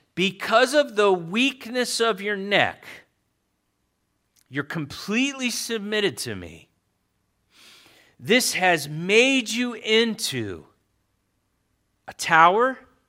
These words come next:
a safe fortress, a mighty fortress with rows of stones and shields, a place of might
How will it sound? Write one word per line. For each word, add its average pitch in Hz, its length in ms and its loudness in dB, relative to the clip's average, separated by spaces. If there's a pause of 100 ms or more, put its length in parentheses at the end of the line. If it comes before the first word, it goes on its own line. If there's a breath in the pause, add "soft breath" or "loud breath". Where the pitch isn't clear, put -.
(680)
a 123 100 -12
safe 151 340 0
fortress, - 920 -2 (240 soft breath)
a 151 80 2
mighty 175 560 2
fortress 226 920 0 (320 soft breath)
with 131 160 -4
rows 143 380 2
of 127 100 -4
stones 226 840 -4 (320 soft breath)
and 131 180 -6
shields, 226 1040 -2 (1500)
a - 60 -18
place - 360 -6
of 107 180 -8
might 127 600 -6